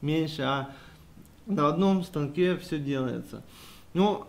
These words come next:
давайте посмотрим, действительно шестнадцать триста <laughs> можно найти за такую цену. Так, на заказ, да, наличие за двадцать три тысячи.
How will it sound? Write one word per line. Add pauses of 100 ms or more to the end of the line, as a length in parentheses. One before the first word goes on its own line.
давайте
посмотрим,
действительно
шестнадцать (300)
триста (520)
<laughs>
можно
найти
за
такую
цену.
Так,
на
заказ,
да, (240)
наличие (280)
за
двадцать
три
тысячи.